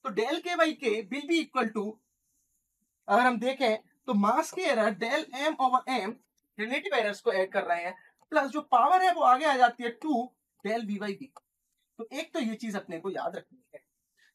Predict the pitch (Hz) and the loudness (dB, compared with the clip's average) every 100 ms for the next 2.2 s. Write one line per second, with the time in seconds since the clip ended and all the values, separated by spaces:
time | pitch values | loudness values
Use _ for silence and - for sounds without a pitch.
0 | - 233 262 269 277 392 330 254 220 214 | 2 4 4 4 4 4 2 6 6 6
1 | 196 208 - _ _ _ - 277 330 233 | 0 -6 -8 _ _ _ -6 0 0 2
2 | 196 | 0